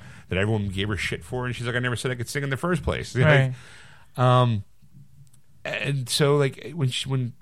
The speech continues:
Speaker 1: when I found that, I was like, "I can't really, really, that's what they went?" Like, first of all, enough people have died of an opiate overdose, either by purpose or by accident.
Speaker 2: Right.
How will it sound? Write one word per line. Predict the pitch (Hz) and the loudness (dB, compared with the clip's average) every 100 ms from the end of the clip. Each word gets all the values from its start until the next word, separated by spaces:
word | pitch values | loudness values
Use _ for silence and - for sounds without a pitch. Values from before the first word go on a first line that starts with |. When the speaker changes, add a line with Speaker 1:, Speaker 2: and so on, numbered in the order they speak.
| - | -4
Speaker 1:
when | 131 | 0
I | 120 | 0
found | - 135 151 | 0 0 -2
that, | 277 | -2
I | |
was | 190 180 | -2 0
like, | 185 170 - - - - - - | -2 -4 -10 -20 -20 -20 -20 -18
"I | - | -14
can't | - 285 | -6 -6
really, | 330 320 - - - 127 | -4 -8 -12 -20 -10 -2
really, | 233 - 226 | 0 0 -2
that's | 135 170 - - | 0 0 2 2
what | 196 | 4
they | 208 196 | 2 0
went?" | 139 123 156 240 - | 0 0 0 -2 0
Like, | 170 170 - - - - - - - - - - - | 0 0 -14 -20 -20 -20 -20 -20 -20 -20 -20 -8 -4
first | - 285 - | 0 2 2
of | 143 | 4
all, | 131 131 | 4 4
enough | 139 139 165 240 - | 4 4 4 2 2
people | 196 147 131 | 2 4 2
have | 104 | 2
died | 104 98 92 78 - | 2 2 0 -2 -4
of | 98 | -4
an | 92 | -2
opiate | 104 101 95 | -2 2 2
overdose, | - 90 95 82 78 78 - - - - - - | 2 -2 0 -2 -2 -4 -8 -20 -20 -20 -10 -4
either | 113 101 85 | -2 0 -2
by | 80 78 | -2 4
purpose | 107 123 170 190 170 - | 4 4 2 0 0 0
or | 135 | 2
by | 117 98 | 4 2
accident. | 101 98 - 69 64 - | 2 -2 -4 -4 -8 -6
Speaker 2:
Right. | 143 139 120 | 0 0 0